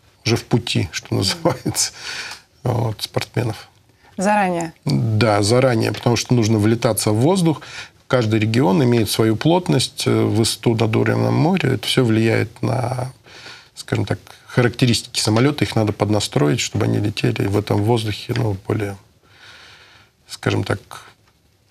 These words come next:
Speaker 1: продолжительно.
Speaker 2: Мгм. Сколько дней нужно, чтобы вот так влетаться?
Speaker 1: Ну, это зависит от профессионализма спортсмена. Если он,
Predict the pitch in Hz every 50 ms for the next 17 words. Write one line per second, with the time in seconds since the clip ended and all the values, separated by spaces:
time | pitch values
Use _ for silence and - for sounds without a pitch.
0 | _ _ _ _ _ _ _ _ _ - 110 107 117 120 113 117 131 131 - -
1 | - - - - - - - - - - - - _ _ _ 208 196 185 175 180
2 | 175 175 175 180 - - - - _ - - - - 262 247 - 240 185 214 214
3 | 214 208 202 202 196 185 196 180 - - 170 165 175 170 170 - 180 - - -
4 | - - 180 170 175 185 - 185 180 170 - - 180 170 196 214 180 131 127 139
5 | 131 131 - - _ _ _ _ 135 120 - - - - 123 113 - - - 101
6 | - - - 120 - - 123 123 127 127 117 110 101 101 107 110 107 - - 113
7 | 117 - - - 165 185 214 180 123 110 107 - - 120 113 113 113 123